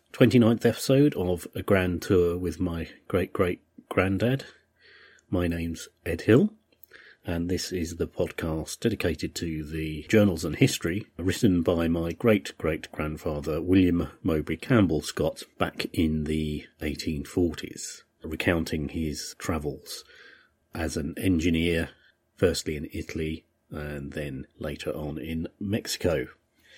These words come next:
So if you're returning to the podcast, welcome again. It's great that you're tuning in once more, and, uh, thanks for doing so. If you're listening to this podcast for the first time, then welcome to the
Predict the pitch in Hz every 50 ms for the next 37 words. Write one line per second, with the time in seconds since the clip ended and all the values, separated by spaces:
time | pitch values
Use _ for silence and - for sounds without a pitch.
0 | - - - - - - - - - 101 98 101 104 - 107 101 - - - 117
1 | 110 104 104 104 101 101 - - - _ - - 101 - - 135 131 151 151 127
2 | 120 - 131 120 - - 127 123 - - 135 147 190 196 - - - - - -
3 | - _ _ _ 104 104 104 104 - 101 95 85 92 98 98 104 110 131 190 233
4 | 240 - _ _ _ _ _ _ - - - - 101 90 98 - - 87 - -
5 | 104 98 - - 107 101 98 92 87 90 92 95 101 104 104 - - 104 92 101
6 | - - 104 98 98 110 123 131 143 147 - - 90 87 87 90 87 87 87 87
7 | 85 98 92 90 90 - - 101 98 - - 92 95 95 92 90 85 82 - -
8 | 101 110 123 117 113 - _ _ _ - 113 107 - 123 117 - - - 131 110
9 | - 117 117 - - - 120 104 - - 98 95 90 - - - 95 90 90 -
10 | - 104 98 95 92 - - - 101 101 113 131 156 165 160 139 110 95 95 95
11 | 98 98 101 98 - _ - 92 92 95 92 - - 95 90 90 - - 92 87
12 | 87 85 85 85 82 82 80 -